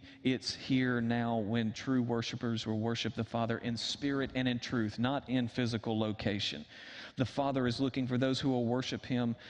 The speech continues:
in that way, for God is spirit, and those who worship him must worship him in spirit and in truth. All of a sudden, again, this conversation turns into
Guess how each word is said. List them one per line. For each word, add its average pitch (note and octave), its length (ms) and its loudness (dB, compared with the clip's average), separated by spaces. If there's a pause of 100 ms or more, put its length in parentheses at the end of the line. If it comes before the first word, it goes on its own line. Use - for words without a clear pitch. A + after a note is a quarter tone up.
(220)
in A#2+ 240 2
that A2+ 260 0
way, A2+ 220 2
for A2+ 160 -2
God A2+ 240 0
is G#2+ 100 0
spirit, B2 560 2
and A2 140 0
those A#2 200 0
who A2+ 240 0 (240)
worship A#2+ 520 0
him G#2+ 180 2
must G#2 200 0
worship A2+ 360 -2
him G#2+ 160 0
in G#2 140 0
spirit A2+ 640 0 (280)
and A#2 120 0
in G#2 140 0
truth. A2+ 480 0
All B2+ 160 2
of B2 80 2
a A#2+ 40 0
sudden, A#2 300 0
again, A2 300 2
this G2+ 120 0
conversation A#2+ 640 0
turns C#3 420 -2
into A#2 460 0